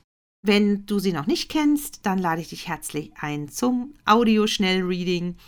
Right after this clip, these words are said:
bei mir. <laughs> Diesen wunderbaren Artikel gibt es auf meiner Webseite, kannst du gerne schauen. Das ist ein Audio-Schnellreading, wo ich dir einfach einen groben Überblick gebe über dein Human Design.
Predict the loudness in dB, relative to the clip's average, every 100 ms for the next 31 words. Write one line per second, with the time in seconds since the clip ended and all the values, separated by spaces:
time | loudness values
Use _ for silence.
0 | -4 0 2 2 2 4 4 0 -4 0
1 | 2 0 -2 0 0 -2 -2 4 6 6
2 | 6 6 6 4 4 4 2 2 4 2
3 | 0 -6 -2 -2 -2 -4 -6 -10 -8 -8
4 | -8 -12 _ -12 -10 -6 -6 -4 -4 -6
5 | -2 0 2 0 -4 -4 -6 -6 -6 -4
6 | -4 -2 -2 -4 -6 -10 -8 -8 -4 -4
7 | -2 -2 -2 -4 -8 -6 2 4 6 4
8 | 4 6 4 4 -2 -8 -20 -4 0 0
9 | 0 -4 -2 -4 -2 -4 -8 -16 -14 -4
10 | 0 0 0 -2 -2 -6 -4 -4 -4 -4
11 | -4 -4 -4 -4 -4 -4 -4 -4 -6